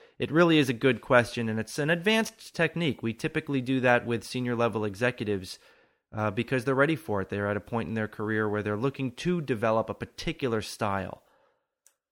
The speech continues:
Okay, that's it for this week's tip of the week. Once again, I'm putting a call out there for topics. I've got a handful of them here, but I want to keep them coming in. So if you have any topics you'd like me to talk about on the tip of the week, you can send them to me at Ethan,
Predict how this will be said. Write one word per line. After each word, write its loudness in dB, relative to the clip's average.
Okay, 8
that's 8
it 4
for -2
this -2
week's -2
tip -4
of 2
the 2
week. 0
Once 2
again, 4
I'm 2
putting 0
a -2
call 4
out 6
there 4
for -6
topics. 2
I've 0
got 8
a 6
handful -2
of 0
them -2
here, 2
but -2
I 6
want 4
to 0
keep -4
them -4
coming -2
in. 0
So -2
if -4
you 0
have 4
any -2
topics 2
you'd -2
like 4
me 0
to -2
talk -2
about -2
on -4
the -4
tip -6
of -10
the -2
week, -4
you -4
can -2
send 0
them 0
to -6
me -2
at 0
Ethan, -4